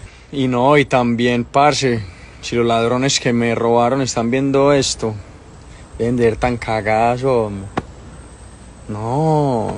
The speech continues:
no me pueden dedicar a ratear, ¿me entiendes? No pueden dedicarse a robar. ¿Pa' qué? ¡Qué ratas! Hagan música, inspírense,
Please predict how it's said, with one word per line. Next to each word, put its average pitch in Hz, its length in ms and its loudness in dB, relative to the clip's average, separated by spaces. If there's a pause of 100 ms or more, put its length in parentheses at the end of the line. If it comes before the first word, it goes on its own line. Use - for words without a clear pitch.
(120)
no 101 60 -12
me 117 160 -2
pueden 143 240 0
dedicar 120 320 -2
a - 20 4
ratear, 117 840 -2
¿me 107 80 -4
entiendes? 127 400 -2
No - 40 -10
pueden 135 140 -4
dedicarse 117 360 -2
a - 20 -4
robar. 113 920 -4 (400)
¿Pa' 110 160 -12
qué? 147 380 -8 (1000)
¡Qué 139 140 -12
ratas! - 600 -8 (1120)
Hagan 120 260 -6
música, 127 680 0 (440)
inspírense, 117 920 0